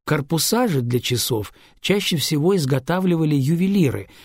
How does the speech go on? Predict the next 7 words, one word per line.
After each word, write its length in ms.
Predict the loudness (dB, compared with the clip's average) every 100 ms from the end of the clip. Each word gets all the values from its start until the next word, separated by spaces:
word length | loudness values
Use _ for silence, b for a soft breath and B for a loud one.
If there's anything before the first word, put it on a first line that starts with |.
| B -4
а 300 | -2 -2 -4
для 160 | -4 -2
настольных 920 | -2 -2 -4 0 0 0 -2 -8 -8
и 140 | -8
напольных 560 | -6 -2 0 2 2 0
часов — 440 | -6 -8 -8 -10 b b b -4
камнерезы 680 | 2 2 2 0 0 -4